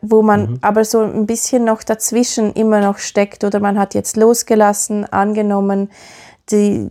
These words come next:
Speaker 1: die Grundbedürfnisse sind wieder geregelt und so, man geht wieder darüber hinaus. Es kommen so langsam wieder Ideen, es kommen,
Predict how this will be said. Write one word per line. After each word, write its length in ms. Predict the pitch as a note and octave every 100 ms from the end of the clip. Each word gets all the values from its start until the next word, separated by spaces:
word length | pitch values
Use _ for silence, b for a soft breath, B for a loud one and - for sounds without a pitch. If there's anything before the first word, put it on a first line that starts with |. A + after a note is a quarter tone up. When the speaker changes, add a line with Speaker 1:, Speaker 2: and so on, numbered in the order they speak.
| _ -
Speaker 1:
die 600 | G3+ G3 F#3+ F#3 F#3 -
Grundbedürfnisse 1040 | A#3 C4 B3+ B3+ A#3 A#3 A#3+ A3+ A#3 A3
sind 300 | A3 A3 G#3+
wieder 240 | A3+ A3 G#3
geregelt 880 | G#3+ A3+ B3+ A#3+ A#3+ A3+ A3 A3 -
und 220 | G3+ G3+
so, 340 | G#3 G3 F3+
man 300 | F#3+ G3 G3+
geht 240 | A3 A3 -
wieder 280 | G#3 G#3 G3+ G3+
darüber 340 | - G3+ A3 G#3+
hinaus. 600 | G#3 G#3 F#3+ F3 E3+ -
Es 160 | G3 -
kommen 340 | G3 G3 G3 B B B
so 140 | - G#3+
langsam 400 | G3+ G#3 G#3+ G#3
wieder 200 | G3+ G3
Ideen, 680 | G3 F#3 G#3 A3 G#3 G3+ G3+
es 260 | - F#3+ -
kommen, 420 | G3 F#3+ F#3+